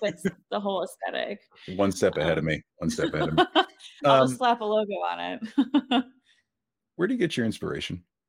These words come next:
Speaker 2: I know you love going to art museums, taking photo walks, right? How do you keep that creativity going?
Speaker 1: Honestly, you kind of just said it.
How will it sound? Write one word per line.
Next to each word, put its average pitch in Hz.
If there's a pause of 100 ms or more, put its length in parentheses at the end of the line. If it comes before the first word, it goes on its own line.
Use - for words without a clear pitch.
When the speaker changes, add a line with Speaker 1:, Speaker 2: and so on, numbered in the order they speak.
(460)
Speaker 2:
I 110
know 113
you 120
love 104
going 95
to 85
art -
museums, 80 (500)
taking 80
photo 76
walks, 76
right? 85 (400)
How 127
do 160
you 131 (180)
keep -
that 87
creativity 76
going? 67 (1040)
Speaker 1:
Honestly, 254 (140)
you 202
kind 208
of 196
just 180
said 175
it. 170